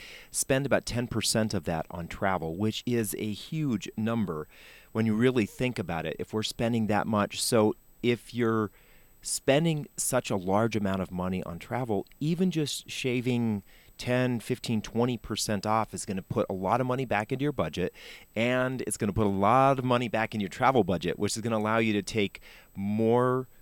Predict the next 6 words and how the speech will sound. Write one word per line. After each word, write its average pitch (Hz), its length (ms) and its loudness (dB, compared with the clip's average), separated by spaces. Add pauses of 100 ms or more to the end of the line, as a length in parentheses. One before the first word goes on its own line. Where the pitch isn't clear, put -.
(340)
trips, - 480 2
more 107 220 2
vacations, 107 720 -2
more 98 220 0
time 127 460 -6 (240)
off, 98 480 4